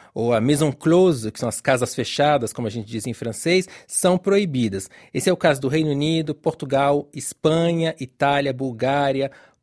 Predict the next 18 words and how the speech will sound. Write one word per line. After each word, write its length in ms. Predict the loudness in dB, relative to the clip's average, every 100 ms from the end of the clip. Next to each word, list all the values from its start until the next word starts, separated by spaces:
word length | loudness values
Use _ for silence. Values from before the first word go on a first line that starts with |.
| 0
Polônia, 420 | 4 6 4 2
República 540 | -2 -4 -4 -2 -4
Tcheca, 520 | -6 0 0 0 -6 -10 -8
Eslováquia, 760 | -4 -2 0 2 0 -2 -10 -10
Estônia 680 | -12 -12 -4 -2 0 -2 -4 -12 _ -6
e 220 | -6 -6
Finlândia. 1080 | -16 -16 -2 0 2 4 4 4 0 -2 -2 -4 -18 0
Mas 200 | 2 4
nem 120 | 4
sempre 280 | 2 0 2
isso 100 | 2
é 40 |
respeitado. 600 | 0 0 -4 0 0 2
Na 100 | 0
Bélgica, 560 | 2 4 6 2 -2 -4
por 200 | -2 -4
exemplo, 440 | -2 0 0 -2
aqui 380 | -6 -2 -2